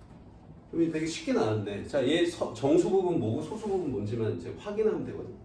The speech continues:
이거 정수고 이거 소수야 하면 될까, 안 될까?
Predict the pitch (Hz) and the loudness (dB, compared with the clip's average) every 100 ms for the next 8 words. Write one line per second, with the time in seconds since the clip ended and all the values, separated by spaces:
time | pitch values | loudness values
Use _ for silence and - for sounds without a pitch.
0 | - - - - - - - - - - | -20 -20 -20 -20 -20 -20 -20 -20 -20 -20
1 | - - - - - - - - 190 - | -20 -20 -20 -20 -20 -20 -6 2 2 4
2 | 135 151 165 170 143 117 165 185 220 226 | 4 4 2 -2 0 2 2 0 -2 -2
3 | 214 190 - 190 185 151 - - - - | 2 2 2 0 0 0 -4 -10 -18 -20
4 | - - - - 170 113 90 - | -20 -4 -4 0 0 0 -2 -6